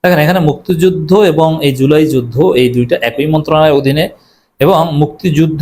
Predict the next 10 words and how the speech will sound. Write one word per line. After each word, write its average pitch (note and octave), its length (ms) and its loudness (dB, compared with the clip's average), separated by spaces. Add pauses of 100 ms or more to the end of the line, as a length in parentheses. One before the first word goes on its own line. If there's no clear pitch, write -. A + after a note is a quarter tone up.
(160)
এবং E3 140 0 (140)
জুলাই D3 240 2 (100)
যুদ্ধ B2+ 200 -2 (220)
দুইটা B2+ 340 0
প্রায় C#3 320 -2
এক G3 240 0
ক্যাটাগরিতে D3+ 560 0
মাপছে, F3 400 -4 (120)
একসাথে D3+ 520 -4 (100)
সমভাবে, D3 600 0